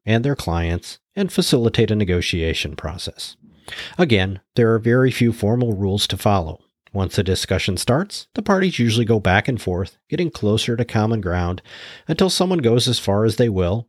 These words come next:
and settlement either happens or it doesn't. Often the discussion is tabled for a period, and the parties revisit the issue later in the case.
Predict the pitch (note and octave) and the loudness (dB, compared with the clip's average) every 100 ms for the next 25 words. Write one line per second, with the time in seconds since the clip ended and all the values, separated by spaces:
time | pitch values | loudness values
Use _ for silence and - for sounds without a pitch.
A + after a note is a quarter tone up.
0 | _ D3 D3 F#3 F3 E3+ - A#2 C3 A#2 | _ -10 -2 0 2 0 2 2 2 2
1 | F2 E2+ A2+ A#2+ C3 C3 - G3 - - | 0 0 -2 -4 -4 -4 -2 -2 -2 -10
2 | - - _ - - - - - - A2 | -18 -20 _ -20 -20 -20 -18 -18 0 2
3 | A#2 C#3+ B2+ A#2+ - G2+ - A#2+ B2+ - | 4 2 2 0 2 0 0 -2 -4 0
4 | G#3 G#3 G#2+ - F#2+ F2 - F#2+ F#2+ A#2 | 2 2 -2 -2 -2 -2 -2 0 2 0
5 | A#2 - F3 F3+ F3+ E3 B2 A2 A#2 G2+ | -2 -4 -4 0 0 2 2 2 4 2
6 | G2 G#2+ G#2 G2 - G#2+ F#2+ F2+ F#2 F2+ | 2 0 2 2 2 0 2 2 0 -2
7 | F2 F2+ F#2+ - - - | -6 -2 -4 -4 -10 -14